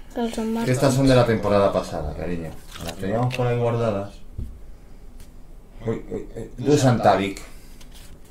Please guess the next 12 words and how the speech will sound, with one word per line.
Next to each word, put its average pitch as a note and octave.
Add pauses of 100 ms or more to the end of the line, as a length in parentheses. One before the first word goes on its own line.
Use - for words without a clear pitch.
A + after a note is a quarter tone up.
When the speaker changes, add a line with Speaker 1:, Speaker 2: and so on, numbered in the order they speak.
(2500)
Speaker 2:
Una C3
al A2
suelo. G2 (120)
Venga. B2+ (1800)
Speaker 1:
Eh, A3+ (420)
Speaker 2:
Tonali. B2+ (640)
Speaker 1:
Tonali. A3+ (2500)
Speaker 2:
Se F2+
te F#2+
giran, B2
¿eh? C3+ (320)
Speaker 1:
Eh. D#4